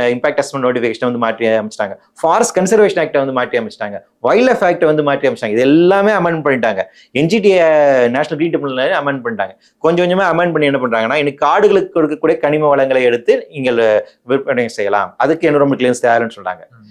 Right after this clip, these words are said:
Speaker 1: சாலைகள் எங்க வேணா போட்டுக்கலாம், அதுக்கு பப்ளிக் கன்சல்டேஷன் தேவையில்லைங்கிறாங்க. எங்க வேணா ஹைட்ரோ கார்பன் திட்டம் கொண்டு வரலாம், அதுக்கு பப்ளிக் கன்சல்டேஷன் தேவையில்லை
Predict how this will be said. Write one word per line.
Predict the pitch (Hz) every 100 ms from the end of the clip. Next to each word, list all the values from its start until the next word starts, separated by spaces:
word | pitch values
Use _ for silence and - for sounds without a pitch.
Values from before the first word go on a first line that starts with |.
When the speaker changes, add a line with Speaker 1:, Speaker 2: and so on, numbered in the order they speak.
| _
Speaker 1:
சாலைகள் | - 151 190 175
எங்க | 151 147
வேணா | 143 143
போட்டுக்கலாம், | 131 123 117 113
அதுக்கு | 147 -
பப்ளிக் | - 143 185
கன்சல்டேஷன் | 175 - 180 160 131
தேவையில்லைங்கிறாங்க. | 127 117 107 104 95 90 _ _
எங்க | 143 180
வேணா | 208 196
ஹைட்ரோ | 170 180
கார்பன் | 190 170 151
திட்டம் | 147 143
கொண்டு | 127 123
வரலாம், | 117 110 98
அதுக்கு | - 147 156
பப்ளிக் | 143 156
கன்சல்டேஷன் | 143 143 135 - 117
தேவையில்லை | 120 117 107 104